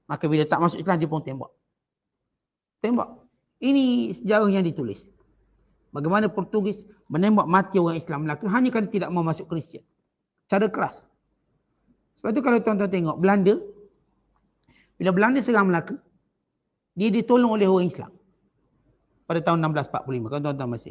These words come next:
ingat. Kerana Belanda bersikap lebih lembut sikit. Dia tak kacau bab tu. Nak Islam, Islam, dia tak kacau. Dia cuma nak politik.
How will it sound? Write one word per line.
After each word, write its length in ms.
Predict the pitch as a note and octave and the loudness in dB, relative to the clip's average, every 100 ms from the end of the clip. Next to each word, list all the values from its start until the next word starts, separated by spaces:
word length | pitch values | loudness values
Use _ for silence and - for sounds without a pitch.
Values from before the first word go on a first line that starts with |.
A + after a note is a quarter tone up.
| - | -20
ingat. 120 | - _ _ _ _ _ _ _ _ _ _ _ _ _ | -20 _ _ _ _ _ _ _ _ _ _ _ _ _
Kerana 240 | A#3 B3+ | 2 4
Belanda 400 | E4 A#3+ B3+ C4+ | 4 2 2 0
bersikap 320 | A#3 A3+ B3+ F#3+ | 0 -2 -4 -2
lebih 240 | G#3+ G#3+ | 0 0
lembut 320 | G#3+ G3 - | 2 2 0
sikit. 160 | - - _ _ _ _ _ _ _ _ _ _ _ _ _ _ _ _ _ _ - | -6 -20 _ _ _ _ _ _ _ _ _ _ _ _ _ _ _ _ _ _ -2
Dia 160 | B3 B3+ | 0 0
tak 160 | G#3 | 2
kacau 240 | A#3+ B3 A3 | 4 4 4
bab 240 | F#3+ F3+ | 2 0
tu. 160 | C3 - _ _ - | -8 -10 _ _ -2
Nak 320 | A3 A3 - | 0 -2 -4
Islam, 320 | F#3 C4+ C4+ | -2 2 4
Islam, 240 | A3 A#3 F3 | 2 2 2
dia 80 | G3 | 2
tak 160 | - E3+ | 0 -4
kacau. 160 | D#3+ | -4
Dia 160 | C#3+ C#4 B3+ | 0 0 2
cuma 180 | B3 B3+ | 0 0
nak 160 | G#3+ - | -2 -4
politik. 400 | F3 D#3 C3 | -6 -6 -12